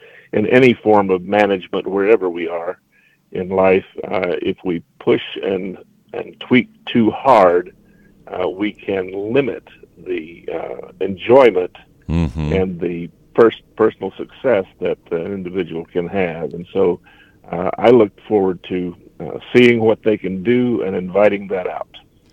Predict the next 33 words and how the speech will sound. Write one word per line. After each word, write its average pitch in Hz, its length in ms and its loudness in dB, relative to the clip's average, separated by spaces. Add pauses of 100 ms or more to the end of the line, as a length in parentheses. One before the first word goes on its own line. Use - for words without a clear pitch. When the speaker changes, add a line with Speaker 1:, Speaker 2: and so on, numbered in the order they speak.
(240)
Speaker 2:
Well, 113 140 6
this 156 220 2
is 135 160 0
an 104 80 2
opportunity 107 600 2
for 92 140 -4
me 87 140 0
to 80 100 -2
talk 92 360 -2
to 78 100 -12
someone 82 320 -2
with 73 160 -8
that 71 340 -4
kind 82 200 -6
of 71 120 -6
seasoning 85 460 2
that 69 100 -4
you 67 120 -6
have 85 220 2
in 76 140 0
directing. 67 600 -4 (280)
And 82 160 2
this 135 140 2
question, 87 840 0 (180)
I've 78 140 -2
always 107 200 2
wanted 98 220 2
to 76 100 0
ask 80 220 -2
a 80 60 -8
director 71 400 -8
this 71 160 -10
question. 71 520 -8